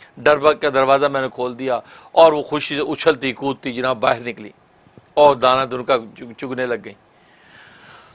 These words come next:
तो उसके बाद आके फरमाया कि मैं जैसे ही अपनी मसनद पे बैठा और लिखना शुरू किया, मज़ामीन की आमद शुरू हो गई। तो मैं समझ गया कि इन बेज़बान जो बेचारी मुर्गियाँ, वो उनको जो है डरबे में बंद करके बैठा हूँ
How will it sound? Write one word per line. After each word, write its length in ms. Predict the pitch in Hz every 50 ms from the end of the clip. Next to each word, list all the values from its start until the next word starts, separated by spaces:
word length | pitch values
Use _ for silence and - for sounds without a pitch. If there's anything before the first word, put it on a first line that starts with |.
| _ -
तो 60 | -
उसके 260 | 214 190 - - 208
बाद 200 | 196 180 180 185 180
आके 260 | 165 165 156 165 170
फरमाया 320 | 139 151 156 151 151 156 156
कि 120 | - 160
मैं 240 | 139 135 143 147 143
जैसे 320 | 123 135 143 143 - - 160
ही 20 |
अपनी 320 | 143 127 143 147 139 135 117 127 123
मसनद 360 | 123 135 131 - 156 147 131
पे 100 | 131 135
बैठा 280 | 120 123 127 123 - 143
और 100 | 135 123
लिखना 260 | 117 127 - 147 151 139
शुरू 240 | - - 120 120
किया, 340 | 101 120 131 143 147 139 110 - - - _ _ -
मज़ामीन 500 | 127 135 131 143 143 139 139 135 135 135 123
की 140 | 113 127 120
आमद 240 | 117 117 120 117 113
शुरू 240 | - - 110 101
हो 80 | 92 87
गई। 160 | 85 87 87 - _ _ _ _ _ _ _ _ _ _ _ _ _ _ _ _ _ -
तो 80 | 123 117
मैं 100 | 123 120
समझ 300 | - - 151 156 156 139
गया 280 | 120 117 123 123 120 107 - - - - _ -
कि 80 | 143
इन 120 | 135 135 117
बेज़बान 580 | 123 143 143 135 120 131 123 131 147 165 175 156
जो 120 | 151 151
बेचारी 300 | 131 135 123 139 139 131
मुर्गियाँ, 500 | 131 127 127 123 113 127 139 139 135 120 - - - - _ _ -
वो 120 | 123 151 156
उनको 320 | 160 175 180 165 180 175
जो 120 | 151 156
है 40 | 160 147
डरबे 300 | 147 143 143 139 147 151
में 200 | 147 147 143 127
बंद 180 | 135 135 127
करके 260 | 120 135 127 113 135 127
बैठा 280 | 123 123 120 - 147
हूँ 180 | 160 160 165